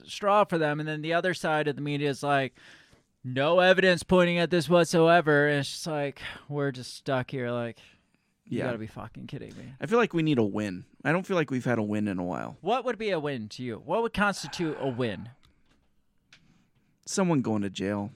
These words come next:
Speaker 2: I don't care who anymore.
Speaker 1: Yeah, just send
Speaker 2: <laughs>
Speaker 1: somebody fucking
Speaker 2: Send someone to jail for doing something wrong. That
Speaker 1: Yeah,
Speaker 2: some,
Speaker 1: some
Speaker 2: somebody rich and with, with
Speaker 1: With connections.
Speaker 2: Yes,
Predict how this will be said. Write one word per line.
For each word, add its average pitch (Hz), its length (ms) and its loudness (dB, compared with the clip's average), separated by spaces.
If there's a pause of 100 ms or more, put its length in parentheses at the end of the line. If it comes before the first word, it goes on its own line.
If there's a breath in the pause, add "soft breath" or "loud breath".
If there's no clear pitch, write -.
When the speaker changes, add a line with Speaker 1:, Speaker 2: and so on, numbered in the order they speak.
(160)
Speaker 2:
I 160 120 0
don't 135 180 2
care 101 220 -4
who 98 240 -6
anymore. 101 440 -8 (140)
Speaker 1:
Yeah, 240 200 8
just 226 180 6
send 302 200 8
Speaker 2:
<laughs> 220 80 4
Speaker 1:
somebody 180 240 2
fucking 127 200 0
Speaker 2:
Send 320 340 4
someone 233 320 8
to 202 60 8
jail 160 320 10
for 156 140 6
doing 147 280 8
something 123 400 2
wrong. 104 320 -2
That 120 200 0 (280 soft breath)
Speaker 1:
Yeah, 196 100 2
Speaker 2:
some, 294 240 12
Speaker 1:
some 190 60 -6
Speaker 2:
somebody 285 380 6
rich 180 440 4
and 156 320 2
with, 151 340 2
with 151 200 2
Speaker 1:
With 165 140 -6
connections. 160 560 -2
Speaker 2:
Yes, 139 380 2